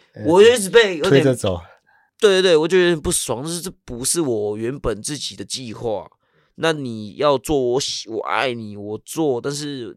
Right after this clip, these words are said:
Speaker 2: 你一直 push 我。但是后面我事后我去想，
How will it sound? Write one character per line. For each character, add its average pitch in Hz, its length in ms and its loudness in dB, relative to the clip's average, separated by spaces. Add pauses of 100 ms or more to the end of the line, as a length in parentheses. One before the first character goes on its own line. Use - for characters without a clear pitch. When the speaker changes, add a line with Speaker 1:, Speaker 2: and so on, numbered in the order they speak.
(100)
Speaker 2:
你 113 180 -14
一 123 40 -14
直 131 180 -12 (220)
push 113 440 -6
我。 76 240 -18
但 139 140 0
是 139 60 4
后 135 120 0
面 139 220 -2
我 110 60 -2
事 - 180 -8
后 135 80 -2
我 110 100 -2
去 113 160 -10
想， - 320 -8